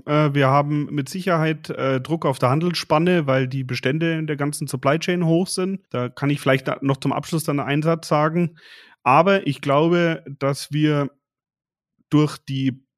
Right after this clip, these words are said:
sag ich mal, Inflationspause, die wir jetzt so ein bisschen haben, eigentlich schon auch wieder eine Befeuerung des Geschäfts erleben werden, äh, zum Ende des Jahres hin,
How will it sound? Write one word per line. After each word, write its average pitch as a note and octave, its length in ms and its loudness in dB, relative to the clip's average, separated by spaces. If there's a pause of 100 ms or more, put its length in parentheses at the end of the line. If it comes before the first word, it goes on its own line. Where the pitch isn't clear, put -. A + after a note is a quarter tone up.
(120)
sag - 240 -4
ich D3 140 -2
mal, D3 120 2
Inflationspause, C3+ 1200 0
die A2 140 -8
wir B2 140 2
jetzt A#2+ 160 0
so B2 80 -4
ein - 20 -12
bisschen A#2+ 320 -2
haben, G#2+ 540 2
eigentlich D3+ 800 2
schon E3 440 2
auch D3 320 2
wieder C#3+ 220 2
eine C3 160 2
Befeuerung C3+ 640 4
des A#2 160 -2
Geschäfts - 420 -2
erleben G#2 400 0
werden, A#2 420 -2
äh, A#2 300 -2 (160)
zum A#2+ 180 -2
Ende B2+ 220 2
des A2+ 180 -4
Jahres G2+ 440 0
hin, A2+ 260 -4